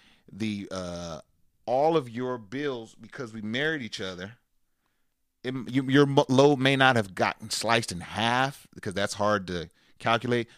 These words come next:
but it has gone down significantly from you paying for every, you to live by yourself or you living on your own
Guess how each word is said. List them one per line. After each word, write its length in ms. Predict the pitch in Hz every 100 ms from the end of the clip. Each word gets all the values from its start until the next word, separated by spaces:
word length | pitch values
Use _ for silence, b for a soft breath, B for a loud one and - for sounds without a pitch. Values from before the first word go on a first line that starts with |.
| -
but 120 | 110
it 40 |
has 220 | 107 104 -
gone 380 | - 117 127
down 200 | 120 120
significantly 580 | 113 101 110 95 92 80
from 220 | - 90
you 200 | 92 101 85
paying 240 | - 101 117
for 220 | 131 -
every, 220 | 101 123 - - 85 87 -
you 300 | 82 92 117
to 100 | 139
live 200 | 127 139
by 120 | 127 139
yourself 420 | 220 123 127 - _ -
or 140 | 95
you 220 | 92 110
living 300 | 135 117 139
on 120 | 127 156
your 120 | 143
own 180 | 104